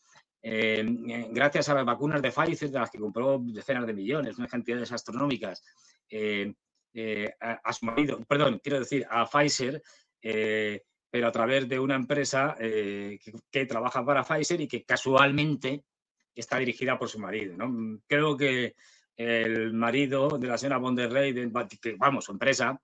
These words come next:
quiero decir, eh, se embolsó unos mil quinientos millones así, pues, sin problemas,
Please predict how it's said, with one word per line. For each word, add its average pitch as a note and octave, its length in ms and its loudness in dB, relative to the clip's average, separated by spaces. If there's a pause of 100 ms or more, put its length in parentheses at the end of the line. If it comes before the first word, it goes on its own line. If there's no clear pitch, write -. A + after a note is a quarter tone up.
quiero G#2+ 220 -4
decir, C3+ 300 0 (300)
eh, A2+ 360 2
se C3 120 0
embolsó C#3+ 560 2 (360)
unos A2 320 -4
mil A#2 600 0
quinientos A#2 440 -2
millones A2+ 500 -2
así, A#2+ 220 -2
pues, G#2+ 220 -8 (420)
sin G#2+ 140 -18
problemas, A2+ 500 -4